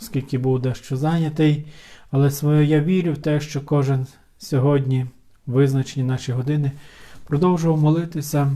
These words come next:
нашу варту, молитовну варту при стрітинській свічці. Тож третя година. Ми молимося знову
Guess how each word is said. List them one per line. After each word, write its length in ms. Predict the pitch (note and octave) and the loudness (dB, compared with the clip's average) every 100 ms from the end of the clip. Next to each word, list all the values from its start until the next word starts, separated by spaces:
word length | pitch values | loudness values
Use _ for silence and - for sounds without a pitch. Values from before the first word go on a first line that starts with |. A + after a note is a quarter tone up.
| - - - - | -4 -16 -20 -6
нашу 440 | C#3 C3 - C3 B2 - _ - | -2 -2 -2 -6 -6 -16 _ -8
варту, 460 | B2 C#3 C#3+ C#3 | 0 0 0 -2
молитовну 480 | C3+ C3 B2+ C3 B2+ | -2 -2 -2 -2 0
варту 320 | B2+ B2+ - | -2 -4 -6
при 140 | A2+ A#2 | -8 -8
стрітинській 600 | - C3 C3 A2+ - A2+ | -6 -6 -6 -8 -8 -10
свічці. 540 | - C#3 C3+ - G#2 - - - - - - - - - - - - - - - - - | 0 0 0 -4 -10 -12 -20 -20 -20 -20 -20 -20 -20 -20 -20 -20 -18 -16 -16 -18 -16 -12
Тож 180 | - - | -10 -4
третя 380 | C#3+ C#3 C3+ C#3 | 4 4 6 4
година. 600 | C3 C3+ D#3 D3+ D3 C#3+ - - - - - - - - - - - - - - - - - - | 4 4 2 4 2 0 -8 -16 -20 -20 -20 -20 -20 -20 -20 -20 -20 -20 -20 -20 -20 -20 -18 0
Ми 140 | C3+ | 4
молимося 920 | D3 E3+ E3 D3+ D3+ D3 - C#3+ C#3 - - | 6 6 6 6 4 4 2 2 2 0 -6
знову 680 | D3+ B2 D3 C#3+ B2+ A2+ | -4 0 2 2 0 -2